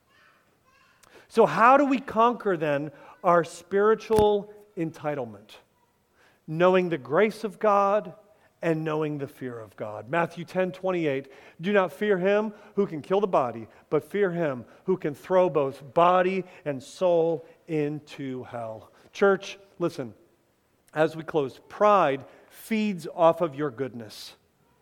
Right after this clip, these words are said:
Somebody called pride the dandelion of the soul. And what they meant was that dandelions feed off good soil.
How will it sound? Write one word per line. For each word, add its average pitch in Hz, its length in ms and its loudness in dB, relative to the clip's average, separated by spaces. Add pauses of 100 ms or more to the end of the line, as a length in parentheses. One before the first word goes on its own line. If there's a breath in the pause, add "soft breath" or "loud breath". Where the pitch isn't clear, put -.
(800 soft breath)
Somebody 247 360 4
called 214 340 4
pride 202 340 6
the 170 100 -2
dandelion 190 880 2
of 156 200 -6
the 156 100 -4
soul. 131 560 -6 (260 loud breath)
And 208 120 2
what 220 140 6
they 208 100 6
meant 202 320 2
was 175 360 2 (160 loud breath)
that 180 200 2
dandelions 196 680 4
feed 214 280 0
off 165 300 4
good 170 200 0
soil. 120 640 -8